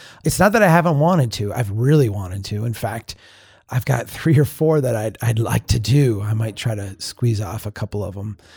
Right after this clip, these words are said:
uh, here after this one. But this one is a little bit urgent, and I kind of felt the need to sit down and do this one today because the stuff going on in Jackson, Mississippi is, is very raw. It's very real.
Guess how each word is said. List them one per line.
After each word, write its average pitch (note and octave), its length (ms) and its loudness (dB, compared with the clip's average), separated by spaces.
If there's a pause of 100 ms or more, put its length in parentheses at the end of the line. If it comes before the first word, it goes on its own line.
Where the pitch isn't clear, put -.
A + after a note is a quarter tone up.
(240)
uh, G#2 60 -2
here A#2 320 -2
after G#2+ 340 -6
this G#2+ 260 -6
one. F#2+ 300 -10 (760)
But E3+ 180 4
this A#3+ 200 4
one C4+ 160 6
is A3+ 160 6 (100)
a G3 80 6
little G3+ 180 8
bit F#3 140 4
urgent, D3 540 4
and C#3+ 120 2
I C#3 60 4
kind E3+ 220 4
of D#3 60 4
felt F3 200 4
the D3 100 6
need D#3+ 340 6
to C#3+ 100 4
sit B2+ 220 -2
down C3+ 280 4
and A#2+ 140 0
do C3+ 160 4
this B2+ 220 0
one A2+ 260 -2
today A#2+ 440 -2
because A2+ 540 -4 (600)
the D#3 600 6
stuff - 340 0
going G3 240 6
on E3 220 4
in D3 120 4
Jackson, C3 680 0
Mississippi A#2+ 760 0
is, A2 320 -6
is B2 160 0
very C3+ 220 2
raw. G#2+ 400 -4
It's - 160 -14
very B2 260 0
real. A2 640 -4